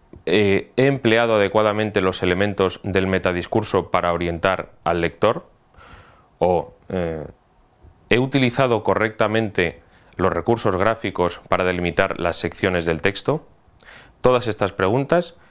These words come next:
puede realizárselas el escritor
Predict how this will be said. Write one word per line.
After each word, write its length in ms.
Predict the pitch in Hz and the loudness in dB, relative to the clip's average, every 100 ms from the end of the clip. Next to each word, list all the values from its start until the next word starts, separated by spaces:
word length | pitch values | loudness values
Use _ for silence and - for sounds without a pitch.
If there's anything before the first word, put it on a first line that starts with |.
| _ _ | _ _
puede 280 | 117 104 87 | 0 2 0
realizárselas 960 | 85 90 90 90 107 - 78 73 - - - - | 0 0 0 0 -2 -4 -6 -6 -10 -16 -20 -6
el 120 | 85 | -2
escritor 640 | 85 - 87 82 123 185 | -2 -2 -2 0 0 -2